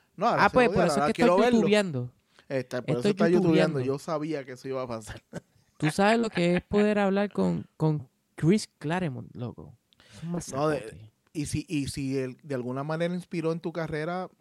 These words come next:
Speaker 1: debe ser, pff, mind blowing.
Speaker 2: Ah, verdad, que él decía que el padrastro, bueno, una,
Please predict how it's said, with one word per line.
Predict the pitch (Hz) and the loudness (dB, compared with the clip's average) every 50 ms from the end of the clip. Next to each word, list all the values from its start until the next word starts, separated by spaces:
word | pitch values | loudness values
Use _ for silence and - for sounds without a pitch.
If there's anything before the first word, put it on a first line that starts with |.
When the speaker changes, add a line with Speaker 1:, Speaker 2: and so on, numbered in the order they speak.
| _ _ | _ _
Speaker 1:
debe | _ - - 120 107 113 127 127 | _ -16 -12 -8 -6 -6 -6 -8
ser, | - - 117 120 127 139 143 151 151 147 143 131 120 _ _ - _ _ _ _ _ _ _ _ _ _ _ _ _ _ _ _ _ _ _ | -8 -10 -10 -10 -8 -8 -10 -10 -10 -12 -12 -14 -18 _ _ -20 _ _ _ _ _ _ _ _ _ _ _ _ _ _ _ _ _ _ _
pff, | _ - - - - - - _ _ _ _ _ _ _ | _ -20 -20 -20 -20 -20 -20 _ _ _ _ _ _ _
mind | - 117 120 135 135 127 | -20 -16 -14 -12 -10 -8
blowing. | 117 110 101 92 90 90 80 76 110 _ _ _ _ _ _ _ _ _ _ _ _ _ _ _ | -8 -6 -6 -6 -8 -10 -14 -18 -20 _ _ _ _ _ _ _ _ _ _ _ _ _ _ _
Speaker 2:
Ah, | 110 143 170 | -10 -6 -6
verdad, | 190 214 220 202 160 | -4 -4 -4 -4 -6
que | 143 | -6
él | 143 156 | -8 -8
decía | 165 165 185 190 190 | -8 -8 -8 -8 -8
que | 190 | -8
el | 180 165 | -10 -8
padrastro, | _ 147 135 127 127 147 170 180 - _ - 165 165 160 156 151 139 | _ -6 -4 -4 -4 -4 -6 -6 -8 _ -8 -6 -6 -6 -6 -6 -6
bueno, | 147 185 226 208 | -6 -6 -6 -8
una, | 180 170 - | -10 -12 -14